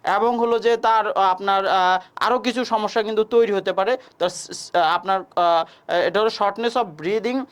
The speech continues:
কফিং, ঠিক আছে, এই সমস্যাগুলি তৈরি হতে পারে। এখন এখানে আমরা ছবিতে দেখাচ্ছি, দেখেন asthma a chronic condition characterized by inflammation and narrowing of the airway।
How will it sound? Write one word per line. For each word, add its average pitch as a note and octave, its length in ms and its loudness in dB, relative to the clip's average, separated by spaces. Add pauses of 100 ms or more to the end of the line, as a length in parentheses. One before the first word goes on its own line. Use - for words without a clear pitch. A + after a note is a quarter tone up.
(320)
কফিং, F#3+ 340 0 (280)
ঠিক C#4 160 -2
আছে, C#4 120 -4 (120)
এই A#3 60 2 (120)
সমস্যাগুলি G3 480 -4 (100)
তৈরি F3+ 200 0
হতে C#3+ 180 -10
পারে। A#2 120 -8 (120)
এখন D3+ 140 -4 (160)
এখানে A#3 240 0
আমরা C4 140 0 (100)
ছবিতে A#3 280 0 (100)
দেখাচ্ছি, F3 360 -2
দেখেন A2 200 -6 (1400)
asthma A3+ 240 0 (100)
a - 20 0 (100)
chronic B3 360 2 (120)
condition B3 380 -2 (120)
characterized A#3 560 0
by C4 60 2 (120)
inflammation A#3+ 600 -2
and A#3+ 80 0 (100)
narrowing G#3+ 480 2
of A3+ 120 0
the A3+ 80 4 (200)
airway। G3 320 2